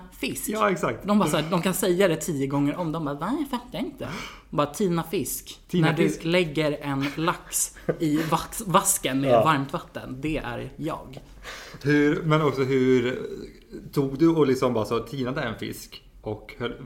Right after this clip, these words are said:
Speaker 2: gjorde den processen och så bara, "Yes, that's my drag name."
Speaker 1: Ja!
Speaker 2: Ja, det var så.
Speaker 1: Det var faktiskt så.
Speaker 2: <laughs>
Speaker 1: Helt sjukt. Alltså, jag hittade inte på det här. Ehm,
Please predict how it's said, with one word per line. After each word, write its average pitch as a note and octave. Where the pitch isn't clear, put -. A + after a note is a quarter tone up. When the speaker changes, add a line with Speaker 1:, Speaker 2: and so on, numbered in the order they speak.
Speaker 2:
gjorde A2+
den A2
processen A#2
och G#2
så -
bara, G#2
"Yes, -
that's G#2+
my F#2
drag G#2+
name." G2+
Speaker 1:
Ja! D#3
Speaker 2:
Ja, C3+
det D3+
var E3
så. G#2+
Speaker 1:
Det G3+
var E4+
faktiskt -
så. C3
Speaker 2:
<laughs> -
Speaker 1:
Helt B3+
sjukt. B3
Alltså, G3
jag G3+
hittade G#3+
inte E3
på F#3+
det D#3
här. B2+
Ehm, C#3